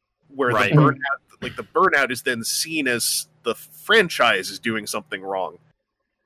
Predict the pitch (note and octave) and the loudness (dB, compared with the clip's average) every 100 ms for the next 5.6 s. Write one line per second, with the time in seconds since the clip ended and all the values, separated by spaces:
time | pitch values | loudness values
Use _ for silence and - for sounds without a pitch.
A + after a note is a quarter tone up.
0 | _ A#2 B2 A#2+ A#2 C#3+ G3 E3+ E3 - | _ 0 2 0 2 4 6 8 6 6
1 | B2 - D#3+ C3+ - _ _ C3 G3 D#3+ | 2 6 6 6 2 _ _ -4 -2 0
2 | B2 G#2+ G#2 C#3+ C#3+ A2+ G2+ G#2 G2 A2+ | -2 -4 -2 2 4 2 0 -6 -8 -6
3 | G2+ - A#2+ F2+ E2 _ _ _ - F#2 | -6 -2 0 0 -8 _ _ _ -8 -8
4 | E2+ _ - B2+ C3+ G#2 A#2+ A#2+ G2+ - | -8 _ -4 0 2 4 4 2 -4 -6
5 | G2+ F#2+ F#2+ F#2 F#2 E2 | -6 -8 -8 -6 -8 -8